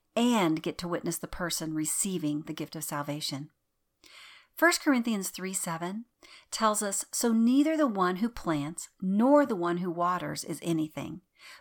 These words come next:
but only God who makes things grow." It's very freeing to keep in mind that our role in sharing the truth of Jesus is to be obedient to follow the Holy Spirit's lead.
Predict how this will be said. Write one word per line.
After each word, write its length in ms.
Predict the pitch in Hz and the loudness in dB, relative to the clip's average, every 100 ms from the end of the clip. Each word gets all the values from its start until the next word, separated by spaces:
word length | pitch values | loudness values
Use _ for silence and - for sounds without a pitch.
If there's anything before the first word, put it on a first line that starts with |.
| - | -4
but 140 | 240 | 2
only 300 | 285 302 269 | 6 6 4
God 480 | 175 165 170 - - | 2 2 2 0 -2
who 80 | 180 | 0
makes 260 | 160 151 - | 0 0 -2
things 300 | 156 151 - | -2 -2 -2
grow." 400 | 160 147 160 - _ _ _ _ _ _ - | -2 -2 -4 -12 _ _ _ _ _ _ -4
It's 160 | 233 | -2
very 300 | 226 320 330 | 2 4 4
freeing 340 | 208 - 202 165 | 0 -4 -2 -2
to 60 | |
keep 220 | 160 175 170 | -2 -4 -2
in 120 | 160 | 0
mind 380 | 160 147 143 - - - | 0 0 -4 -8 -20 -10
that 160 | - 180 | -6 0
our 300 | 175 190 269 | 4 6 6
role 400 | 254 170 151 151 - | 4 2 2 0 -2
in 100 | 202 | -2
sharing 380 | - 165 175 214 | 0 0 0 -2
the 80 | |
truth 260 | 202 180 170 | -6 -8 -8
of 80 | 185 | -8
Jesus 540 | 165 151 143 147 - - - - - | -4 -4 -4 -6 -8 -12 -20 -20 -4
is 140 | - 233 | -2 0
to 100 | 240 | 0
be 180 | 240 226 | 2 2
obedient 720 | 190 240 269 254 160 147 - | 0 0 2 2 0 -2 -8
to 100 | 202 | -12
follow 420 | - 214 240 285 | 0 4 4 4
the 100 | 277 | 0
Holy 220 | 226 208 | -2 -4
Spirit's 440 | 202 202 180 170 175 | -4 -6 -8 -8 -6
lead. 360 | 165 - - | -6 -6 -12